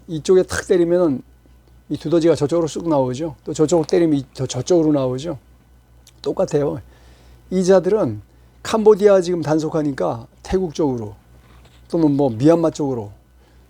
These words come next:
도망갔다가 다시 또 이쪽으로 이렇게 합니다. 이게, 에, 쉬운 게 아니에요. 근데, 근데 어쨌든 캄보디아에 있든 베트남에 있든 태국에 있든 미얀마에 있든 그 원흉은 전부 다 중국 공산당이다.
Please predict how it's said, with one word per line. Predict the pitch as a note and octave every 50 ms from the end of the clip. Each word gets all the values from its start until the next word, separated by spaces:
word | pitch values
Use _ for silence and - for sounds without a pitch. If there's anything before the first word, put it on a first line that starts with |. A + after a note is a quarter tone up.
| _ _ -
도망갔다가 | - D#3+ E3 D#3+ D#3 D#3 D3+ - E3+ D#3+ D#3
다시 | - C#3+ B2+ - -
또 | E3
이쪽으로 | D#3 B2+ A#2 - D3+ C#3+ C3 B2 A#2+ C3+
이렇게 | D#3 D3+ D3 - F3
합니다. | D#3 C3+ A#2+ A#2 - A#2+ A2+ A2 A2+ A#2+ A2 C3
이게, | E3 C3 B2 C#3 D3 C#3 B2 - - - - - _ _ - - _ - - - _ _ _ -
에, | - A2 A2+
쉬운 | G#2+ - - D3 D3 D#3
게 | F3+
아니에요. | G3 D3+ A#2 A2+ - C#3+ D3+ B2+ G2 - - _
근데, | - - A#3+
근데 | - - A3 A#3 A3+ A3+ B3+ G3 C#3+ - - _ _ _
어쨌든 | - D#3 E3+ E3+ A3+ A3+ - C4 E3 C3 G#2 - _ _ _ _ _ _ _ _ -
캄보디아에 | - - G3+ G3+ G#3 G#3 G#3+ G#3+ F#3+ A3+ A3+ G#3 F#3
있든 | D#3 C#3 B2+ A#2+ - F3+ E3+ C#3 C3+ A#2+ - _ _ _ _ _ _ _
베트남에 | - D3+ D3+ F3 E3+ F3 E3 E3 D#3 C#3
있든 | B2+ - D#3+ D3 B2+ B2 C3 - -
태국에 | - F3 F3 E3+ F3 E3+
있든 | C#3+ B2+ A#2 - D#3+ C#3+ A#2 - - -
미얀마에 | C#3 D3 D#3+ D#3+ D#3+ E3 D#3+ D3
있든 | C3+ A#2+ - D#3 B2 A#2 - _ _ _ - _ _ _ _ _ _ _ _ _ _ _
그 | - - A3 A#3+ B3 B3+ B3 A#3 G3 D#3+ - - _ _ _ _ _ _ _ _ _ _ _ _ _ _ _ _ _ _ _ _ _ _
원흉은 | - D3+ F3 F#3 G3 G3+ G#3+ A3+ G#3+ E3
전부 | - - D#3 D#3 D#3 E3
다 | E3 C3+
중국 | - - D3+ D3 C3
공산당이다. | C3+ C3+ C3+ C3+ B2+ A#2+ G#2+ G#2 A2 A#2+ - -